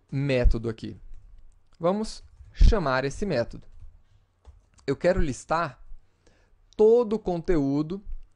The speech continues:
do diretório X T I, que está dentro de C dois pontos. Então, get,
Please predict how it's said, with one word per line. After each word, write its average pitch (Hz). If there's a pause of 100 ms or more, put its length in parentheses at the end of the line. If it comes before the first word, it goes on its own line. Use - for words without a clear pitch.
(260)
do 147
diretório 151 (480)
X -
T 202
I, 113 (1160)
que 120
está 135
dentro 139 (260)
de 190 (480)
C -
dois 147
pontos. 113
Então, 139 (580)
get, 131